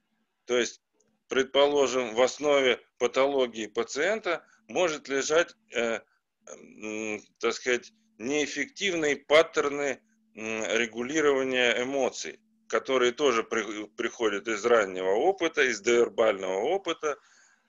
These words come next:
Вот. И, э, терапевт не только,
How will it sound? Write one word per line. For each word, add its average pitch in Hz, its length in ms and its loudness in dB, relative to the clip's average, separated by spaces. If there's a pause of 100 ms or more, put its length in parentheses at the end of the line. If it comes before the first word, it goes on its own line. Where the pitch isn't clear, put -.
(120)
Вот. 123 420 2 (180)
И, 135 360 2 (300)
э, 113 460 4 (460)
терапевт 135 680 2 (720)
не 135 320 -4
только, 190 600 4